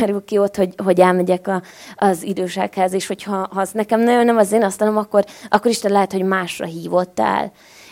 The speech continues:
És, öm, és csak így nagyon hálás vagyok Istennek azért, hogy használ ezekben a munkában, munkáiban, és szeretnék továbbra is részt venni benne, így, mindentől függetlenül. Ö,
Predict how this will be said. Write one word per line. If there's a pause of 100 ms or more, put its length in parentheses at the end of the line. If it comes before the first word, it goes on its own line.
(100)
És,
öm,
és
csak
így
nagyon
hálás
vagyok
Istennek
azért,
hogy
használ
ezekben
a
munkában, (520)
munkáiban,
és (100)
szeretnék
továbbra
is
részt
venni
benne,
így, (880)
mindentől
függetlenül. (320)
Ö,